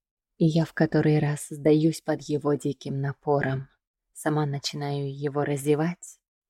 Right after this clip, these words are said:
и вскоре мы вместе оказываемся под теплыми струями воды. Родион, недолго думая, хватает меня за талию и поднимает вверх,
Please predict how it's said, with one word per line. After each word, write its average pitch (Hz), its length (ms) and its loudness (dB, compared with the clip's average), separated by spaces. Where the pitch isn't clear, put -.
и 180 80 -8
вскоре 226 380 4
мы 202 160 6
вместе 165 480 -2
оказываемся 139 840 -2
под - 240 -8
теплыми 151 520 -2
струями 139 640 0
воды. 139 580 0
Родион, 156 640 2
недолго 147 520 -2
думая, 151 440 -8
хватает 160 600 -4
меня 143 300 -4
за 143 160 0
талию 143 720 -4
и 165 100 4
поднимает 151 680 4
вверх, 139 680 2